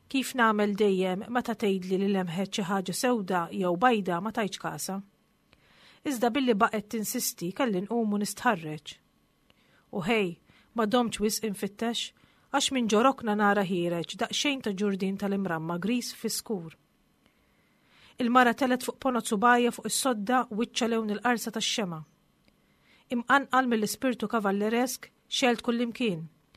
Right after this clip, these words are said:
Ġibt l-arma li jiddefendu ruhom bija in-nisa u bdejt il-ħebit. Mill-kamra tas-sodda l-ġurdin għadda l-kċina u mill-kċina l-kamra tal-banju. Minn hemm reġa' mar li fil-kamra tas-sodda jdur li mal-affarijiet.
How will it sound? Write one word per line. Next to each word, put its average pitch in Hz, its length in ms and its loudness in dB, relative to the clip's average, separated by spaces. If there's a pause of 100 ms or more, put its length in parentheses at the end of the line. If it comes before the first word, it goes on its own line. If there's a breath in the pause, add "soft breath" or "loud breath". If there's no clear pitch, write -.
(300 soft breath)
Ġibt 240 360 -2
l-arma 254 280 6
li 226 160 2
jiddefendu 220 540 0
ruhom 240 420 2
bija 247 400 2
in-nisa 208 480 -2
u - 320 -14
bdejt 202 320 0
il-ħebit. 185 540 -4 (1080 soft breath)
Mill-kamra 247 400 2
tas-sodda 226 540 0
l-ġurdin 220 500 0
għadda 226 300 2
l-kċina 254 560 -4
u 214 80 -2
mill-kċina 233 500 -2
l-kamra 220 320 -2
tal-banju. 202 560 -2 (800 soft breath)
Minn 214 240 2
hemm 240 240 2
reġa' 214 240 2
mar 247 160 6
li 233 160 2
fil-kamra 233 400 0
tas-sodda 226 480 0
jdur 240 240 0
li 233 140 0
mal-affarijiet. 226 800 -2